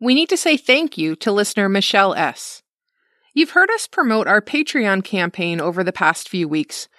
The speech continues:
with levels of support named after Amelia Earhart, Lewis Hayden, and Abigail Adams, some of our favorite Bostonians.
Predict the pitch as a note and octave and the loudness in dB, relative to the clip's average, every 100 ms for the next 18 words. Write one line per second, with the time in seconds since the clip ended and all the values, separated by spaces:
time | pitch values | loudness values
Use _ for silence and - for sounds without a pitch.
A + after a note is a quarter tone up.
0 | _ _ C4+ C4 C4+ D4 F#4 F4 E4 - | _ _ 0 4 2 4 2 2 0 -2
1 | D#4 A3 G3+ - G3 G3+ G3 F#3 - G#3+ | -4 0 0 0 -2 0 2 0 0 -4
2 | G#3+ A#3+ D4 E4+ D4+ F#3 F3+ F#3 F3 - | 0 0 2 0 2 2 2 2 0 -2
3 | _ C#4 E4+ E4+ - G#3+ G3+ G3 F3+ F#3+ | _ -2 0 0 0 0 0 0 -2 0
4 | E3+ F3+ F3 E3 C#3+ C#3 - - - - | 0 0 -2 -2 -2 -4 -8 -14 -20 -20
5 | _ _ _ G4+ D#4 G#3+ F#3 E3+ F3 D3+ | _ _ _ 0 2 4 2 2 -2 -2
6 | - D3 - - B2+ - - - - | -4 -4 -4 -10 -12 -14 -20 -20 -20